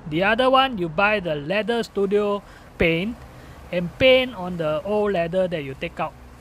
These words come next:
Uh, so you paint a lot, a lot of a layer, uh, until it look like a leather. Then you can stick on it.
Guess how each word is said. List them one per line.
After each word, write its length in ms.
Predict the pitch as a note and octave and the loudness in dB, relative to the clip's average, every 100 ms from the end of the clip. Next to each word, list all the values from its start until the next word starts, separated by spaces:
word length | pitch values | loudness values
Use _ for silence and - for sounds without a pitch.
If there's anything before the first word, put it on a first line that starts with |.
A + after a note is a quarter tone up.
| - - - - - - | -20 -20 -20 -20 -18 -16
Uh, 180 | B2+ - - - - - | -16 -18 -20 -20 -20 -12
so 140 | - F#3 | -4 0
you 180 | F3 D3+ | 0 0
paint 400 | - G#3 G#3+ G#3+ | 2 2 2 -2
a 560 | D3+ D3+ D3+ D3 D3+ E3+ | -4 -2 -2 -4 -8 2
lot, 160 | G#3 G3 - - - | 2 2 -6 -16 -10
a 60 | |
lot 260 | D#3 G#3+ G#3+ | 0 2 2
of 240 | D3 C#3+ | -2 -2
a 160 | D3+ C#3+ | -4 -4
layer, 640 | C#3+ F3 F3+ D3 D3+ G3+ F#3 - - - - | 0 2 2 0 -2 -4 -8 -18 -20 -20 -18
uh, 180 | B2+ B2+ | -16 -14
until 440 | D#3 E3 G3 G3 F#3+ | -12 -4 0 0 0
it 220 | E3 D3 - - - - - E3+ | -4 -10 -14 -20 -20 -20 -14 -4
look 200 | G3 F#3+ | -4 -2
like 220 | D#3+ C#3 | -4 -4
a 60 | C#3 | -2
leather. 380 | D3+ D#3 D3 - - - - - - - | 0 0 0 -4 -16 -20 -20 -20 -16 -6
Then 180 | D#3+ | -4
you 80 | D#3+ | -4
can 160 | C3+ C3 | -4 -6
stick 260 | - E3+ | -8 -8
on 140 | B2+ | -8
it. 100 | B2+ | -10